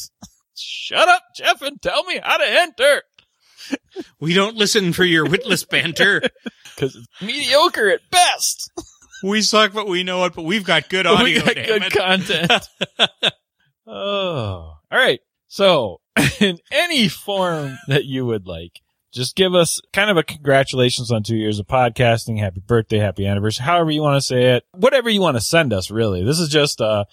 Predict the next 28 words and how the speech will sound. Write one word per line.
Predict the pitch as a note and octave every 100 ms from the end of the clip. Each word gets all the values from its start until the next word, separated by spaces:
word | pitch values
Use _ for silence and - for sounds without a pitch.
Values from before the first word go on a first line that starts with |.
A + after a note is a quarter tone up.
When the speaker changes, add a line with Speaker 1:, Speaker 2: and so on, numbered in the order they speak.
| _
Speaker 1:
shoot | - - G3+ G#3
us | G3 F3
a |
message | D#3 E3+ F3+ F#3+ F#3+ D3
and | B2+
you | A#2
kinda | G#2+ C3+ C3+ B2
get | B2 B2+ -
an | A#2+
entry. | A2+ A2 G#2 F#2
And | F#2+ A2
you | A#2
get | A#2+ G#2
one | D#3+ F3+
entry | D#3+ D#3+ D3+
per | C#3 C3+ B2+ B2 - _ _
type. | - G#3 E3 - - - _ _
So | - A#2 A2
you | A2 C3 C3
can | F#3+ F#3+ A#2 G2 -
email | A3+ C3+ F#2 C#2+ - _ -
podcast | D#2+ D2 E2+ E2 -
at | F2+
all | F2+
us | G2
geeks | - B2 -
dot | D3+
com. | A3+ D#4+